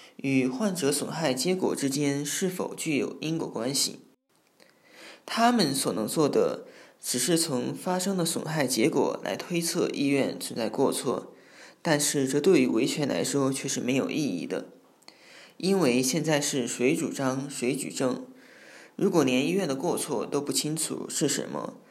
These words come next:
那么对于举证来说也是相当困难的。应对方法：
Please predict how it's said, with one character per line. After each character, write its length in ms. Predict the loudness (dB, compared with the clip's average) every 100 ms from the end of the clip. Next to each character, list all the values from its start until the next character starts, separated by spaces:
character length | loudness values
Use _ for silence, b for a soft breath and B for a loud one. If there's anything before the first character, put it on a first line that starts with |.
| B B -4
那 120 | -2
么 120 | 2
对 180 | 4 4
于 120 | 2
举 180 | 0 -4
证 220 | -2 -2
来 140 | -4 -6
说 300 | -2 -2 -2
也 120 | -4
是 100 | -6
相 240 | -4 -4
当 160 | -2 -2
困 260 | -2 -4 -4
难 160 | -8 -12
的。 160 | -14 -16 -20 _ _ _ _ _ B B B _
应 200 | 0 2
对 160 | 4 2
方 240 | 2 0
法： 320 | 0 -4 -6